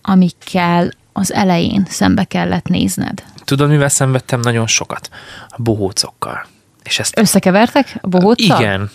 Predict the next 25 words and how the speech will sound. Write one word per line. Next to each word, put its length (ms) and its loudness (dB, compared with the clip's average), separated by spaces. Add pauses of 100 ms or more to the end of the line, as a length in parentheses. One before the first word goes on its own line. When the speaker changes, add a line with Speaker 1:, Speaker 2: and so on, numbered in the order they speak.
Speaker 2:
igen, 300 2
igen, 200 0
igen. 240 2
Én 220 -2
bevallom 380 2
őszintén, 360 0
hogy 120 4
én 120 2
is 120 0
úgy 160 -6
kezdtem. 460 -4
Tehát, 160 -4
hogy 120 0
tizenhárom 600 0
éve, 160 2
mikor 260 0
az 100 2
első 320 -2
munkám 360 -2
volt 240 0
a 200 0 (320)
Budapesten, 560 0
a 40 0
Margit 460 -2
szigeten, 680 0